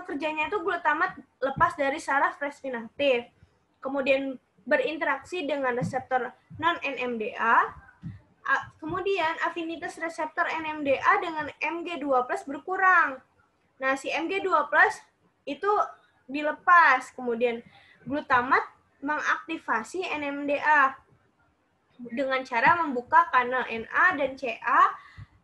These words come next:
eh, sehingga N A dan C A masuk menghasilkan efek seluler, yaitu memicu signaling dalam learning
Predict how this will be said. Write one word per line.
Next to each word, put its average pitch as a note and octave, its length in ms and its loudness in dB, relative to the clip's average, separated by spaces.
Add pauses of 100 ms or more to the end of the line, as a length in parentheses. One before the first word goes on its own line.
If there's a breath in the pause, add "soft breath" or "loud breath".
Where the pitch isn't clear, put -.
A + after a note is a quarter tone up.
(680)
eh, A#3+ 600 -2
sehingga D4 440 0 (360)
N D4 160 -8
A G4+ 120 2 (120)
dan D#4+ 160 -4
C D#4 80 -4
A F4 240 0
masuk F#4+ 600 -2
menghasilkan C#4 680 -4
efek E4 320 -4
seluler, D#4+ 560 -2 (160)
yaitu A#3+ 320 -2
memicu D4+ 440 -4 (280 loud breath)
signaling C#4+ 640 -4
dalam D#4+ 320 2
learning D#4+ 480 -6